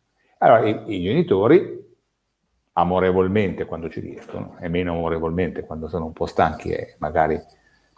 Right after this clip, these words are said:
nervosi, cercano di inibire non tanto la parola, ma di immettere l'attesa. E di nuovo l'attesa è frustrante, di nuovo l'attesa è incomprensibile, perché è un'esperienza nuova, un'esperienza...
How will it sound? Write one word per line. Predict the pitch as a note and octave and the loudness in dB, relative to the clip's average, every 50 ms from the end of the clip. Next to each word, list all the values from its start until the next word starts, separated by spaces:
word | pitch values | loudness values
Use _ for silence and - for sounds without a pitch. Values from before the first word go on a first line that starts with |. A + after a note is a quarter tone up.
| _ _ _ | _ _ _
nervosi, | - G2+ B2 D#3+ D3 F2 D2 D2 D2 - - - F3 - - - _ _ _ _ _ _ _ _ _ _ _ _ _ | 0 2 2 4 2 2 0 -2 -4 -6 -6 -6 -8 -8 -12 -20 _ _ _ _ _ _ _ _ _ _ _ _ _
cercano | - - D3+ C3 - - G#3 A3 F3 | 6 8 8 8 8 8 8 8 8
di | A2+ A2 A#2+ - - - E3+ D#3 | 8 8 8 6 6 6 8 8
inibire | D#3+ F3 G3 F3+ C3 A2 G2 F#2 F2+ - A#2 D#3 - - | 10 10 8 8 8 8 8 8 8 8 6 6 4 4
non | D#3+ G#3 A#3+ G#3+ - | 6 6 6 6 6
tanto | - A#2+ A2 G#2 G#2 - G#2 | 6 4 4 4 2 4 4
la | G2+ F#2 | 4 4
parola, | - G2+ F#2+ F#2 F2+ E2+ E2 E2 E2+ F2 - - - | 6 4 4 4 4 2 0 0 -2 -4 -6 -6 -2
ma | C#3+ C3 C3 C#3+ F#3+ - - - - | 2 4 4 4 4 2 -2 -6 0
di | B2+ A#2+ C#3+ D#3 C3+ - - - - - _ _ _ _ _ _ _ - | 2 4 4 4 2 -2 -10 -16 -20 -20 _ _ _ _ _ _ _ 0
immettere | F3+ G3 G3+ F#3+ F3+ F#3 F3 F#3 - G3+ F#3+ F3 | 0 2 2 2 0 -2 -2 -2 0 2 4 4
l'attesa. | D#3+ D#3+ D#3 - - - - - _ - - D#2 C#2+ - - - - F#2 - - _ _ _ _ _ _ _ _ _ _ _ _ _ _ _ _ _ _ _ _ _ - | 6 4 4 2 -2 -12 -18 -20 _ -8 -6 -6 -6 -8 -10 -12 -12 -12 -12 -14 _ _ _ _ _ _ _ _ _ _ _ _ _ _ _ _ _ _ _ _ _ 2
E | - C3 | 4 6
di | A#2+ C#3+ | 8 8
nuovo | C#3+ D3 D3+ D#3 F3 F#3+ A3+ A3+ A3+ - - - - _ _ _ _ | 8 10 10 8 10 8 8 6 6 2 -6 -14 -18 _ _ _ _
l'attesa | - A#2 A#2+ A#2+ A#2+ - B2+ C3+ D#3 D#3+ G3 | -2 -2 -2 -2 2 6 6 6 6 4 2
è | E3+ - | 0 0
frustrante, | - D3 D3 - - A2+ F2 D#2+ D#2+ E2 - - - - - - - _ _ _ _ _ _ _ _ _ _ _ | 0 -2 -6 -6 -4 -4 -2 -2 -4 -6 -10 -14 -12 -12 -12 -12 -16 _ _ _ _ _ _ _ _ _ _ _
di | A#2 A2 | 0 4
nuovo | B2 D#3 E3+ E3 D#3 | 6 8 8 8 8
l'attesa | C#3 B2+ A2+ - - C#3 C#3+ D#3 C#3+ C3 B2 A2+ A2+ | 8 6 4 2 2 4 4 4 4 2 4 4 4
è | A#2 B2 B2 B2 - - | 4 2 0 -2 -2 -4
incomprensibile, | C#3+ C3+ C3+ B2+ C#3+ C3 B2+ - B2 A#2+ A#2 A2+ A#2 G3 F#3 A#2 G#2+ F2+ F#2 F#2+ | -2 -2 -2 0 0 0 0 0 0 0 0 0 -2 -2 -2 0 -2 -2 -2 -2
perché | A2 G#2+ - | -4 -2 -2
è | C3 | -2
un'esperienza | B2 B2+ B2 B2+ B2+ A#2 B2+ C3 C3 - B2 | -2 -2 -2 -4 -2 -2 -2 -2 -2 -4 -4
nuova, | A#2+ B2+ C#3+ C#3 C3+ A#2+ F#2+ | -4 -2 0 0 2 0 0
un'esperienza... | F2 F#2 G2 F#2+ - G#2+ G2 G#2 A2 A2 G#2+ - G#2 - | -4 -8 -14 -14 -12 -10 -6 -6 -6 -6 -6 -8 -12 -14